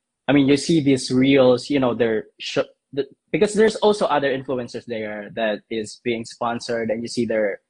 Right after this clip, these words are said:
you know, creating these reels with the products, and, you know, you can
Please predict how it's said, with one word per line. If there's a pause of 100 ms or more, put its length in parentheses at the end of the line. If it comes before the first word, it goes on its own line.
(240)
you
know,
creating
these
reels
with
the
products, (320)
and,
you
know,
you
can